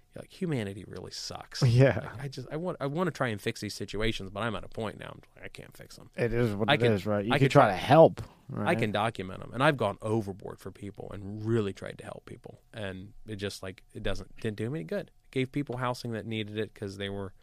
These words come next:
Speaker 1: they were recovering drug addicts, and I thought that they were on the right path, and it didn't help either. So I'm at the point, this point, I'm like, "I'm gonna target my help, and that's going to be that, and then my managers are gonna be ruthless."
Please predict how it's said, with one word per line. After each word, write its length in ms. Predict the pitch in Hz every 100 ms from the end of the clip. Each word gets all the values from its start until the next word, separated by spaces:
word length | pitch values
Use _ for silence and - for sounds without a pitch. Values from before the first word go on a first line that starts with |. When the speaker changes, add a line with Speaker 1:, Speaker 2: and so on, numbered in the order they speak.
| - - - _
Speaker 1:
they 80 | 107
were 120 | 101 95
recovering 400 | 95 113 110 101
drug 220 | 104 101
addicts, 420 | 98 98 98 -
and 120 | 95
I 80 | 98
thought 280 | - 98 107
that 100 | 98
they 80 | 95
were 120 | 95
on 80 | 95
the 40 | 98
right 180 | 95 -
path, 220 | 98 98
and 100 | - -
it 60 |
didn't 160 | - -
help 240 | - - -
either. 300 | - - - - _ _ _ _ _ _ -
So 480 | - 98 98 95 92 - 107 -
I'm 180 | 113 101
at 60 |
the 80 | 92
point, 320 | - 95 92 - - - _ -
this 240 | 113 98
point, 220 | - 92
I'm 60 | 92
like, 120 | -
"I'm 160 | 104 98
gonna 140 | 90 -
target 420 | - 107 117 127
my 140 | 143
help, 380 | 127 110 113 - - - -
and 100 | 98 92
that's 180 | 92
going 180 | - 101
to 60 | 110
be 140 | 123
that, 260 | 107 98 95
and 140 | 101
then 100 | 95
my 120 | 95 95
managers 540 | 98 98 101 101 98
are 60 | 98
gonna 200 | 98 95
be 100 | -
ruthless." 560 | - - - - -